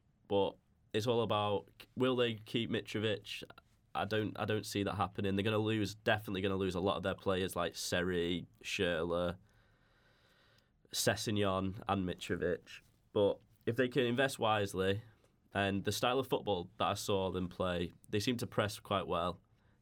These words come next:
Uh, I think it was Watford I saw them play, and they gave them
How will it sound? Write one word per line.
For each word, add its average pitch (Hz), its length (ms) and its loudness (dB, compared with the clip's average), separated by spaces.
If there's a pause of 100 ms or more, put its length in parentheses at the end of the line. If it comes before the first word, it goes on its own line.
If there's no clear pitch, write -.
(400)
Uh, 98 60 4
I 95 80 4
think 131 180 0
it 127 60 4
was 120 120 0
Watford 113 380 0
I 113 40 2
saw 98 220 0
them 87 160 -4
play, 80 420 -4 (640)
and 92 320 0
they 92 80 2
gave 104 280 2
them 98 440 0